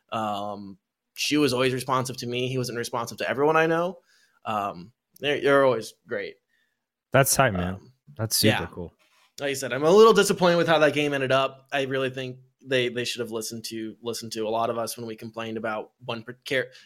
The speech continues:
Speaker 1: what, what happened was there's one update. Um, they get, put out a new character called Hunter, and then they updated,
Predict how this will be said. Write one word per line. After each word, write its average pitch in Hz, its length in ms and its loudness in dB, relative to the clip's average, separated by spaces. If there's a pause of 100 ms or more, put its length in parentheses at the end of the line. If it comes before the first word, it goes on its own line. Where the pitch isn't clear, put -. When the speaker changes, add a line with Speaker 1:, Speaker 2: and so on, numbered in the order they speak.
Speaker 1:
what, 156 260 4
what 165 140 6
happened 151 360 0
was 139 340 0
there's 135 240 -4
one 135 200 -2
update. 131 520 -4 (120)
Um, 104 260 -10
they 117 120 -8
get, 127 160 -10 (320)
put 151 120 2
out 135 160 6
a - 20 -2
new 127 160 0
character 131 300 -4
called 123 180 -4
Hunter, 127 460 -6 (340)
and 117 60 -12
then 123 80 -6
they 120 120 -2
updated, 127 720 2